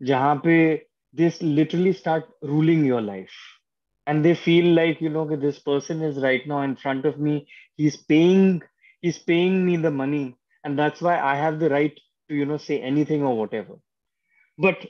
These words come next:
I've not seen that with Taneja ji, because there have been some really harsh moments in my life जो उन्होंने बहुत ही soft तरीके से बताया।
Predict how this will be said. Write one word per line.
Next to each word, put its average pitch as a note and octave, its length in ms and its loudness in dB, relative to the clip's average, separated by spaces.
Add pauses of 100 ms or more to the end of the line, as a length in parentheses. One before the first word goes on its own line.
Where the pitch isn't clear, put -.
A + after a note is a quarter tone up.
(120)
I've D#3+ 180 2
not D#3+ 200 2
seen C#3+ 260 -2
that A#2 220 -2
with A2+ 180 -6
Taneja G2+ 400 -6
ji, G#2 200 -10 (500)
because F#3+ 300 2
there F3 240 2
have F#3 60 -2
been A3 180 4
some G#3 460 -2
really G3 280 0
harsh G3+ 540 -6
moments D#3+ 520 -4 (440)
in D3 120 2
my D#3+ 280 2
life A2 440 -4 (760)
जो E3 260 0
उन्होंने E3 280 0
बहुत C#3+ 360 -6
ही F#3 80 2
soft - 380 -6
तरीके B2 320 -4
से A2+ 120 -10
बताया। G#2+ 480 -12